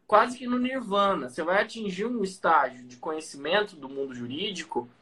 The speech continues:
que você vai conseguir avançar. E aí, eu não falo isso sozinho. Depois eu quero ouvir o Eric sobre isso.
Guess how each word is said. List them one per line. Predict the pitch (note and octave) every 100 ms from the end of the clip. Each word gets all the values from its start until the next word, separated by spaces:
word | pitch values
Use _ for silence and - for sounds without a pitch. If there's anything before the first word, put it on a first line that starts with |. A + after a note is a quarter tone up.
| _ _
que | -
você | F3+ G3+ G#3
vai | G#3 G3 G3
conseguir | G3+ G3 F#3+
avançar. | G#3 G3 G#3+ - F3+ F3 - _ _ _ -
E | D#3+
aí, | D#3+ G#3 A#3
eu | - F3
não | G3 A3+
falo | A3 G3+ G3+
isso | G3 -
sozinho. | G#3 G3 D3 D#3 D3+ B2 A#2+
Depois | B2+ D#3
eu | F3
quero | F#3 E3+
ouvir | E3+ E3+
o | D#3
Eric | D#3 D#3
sobre | - D#3+ D#3+
isso. | C#3 C3+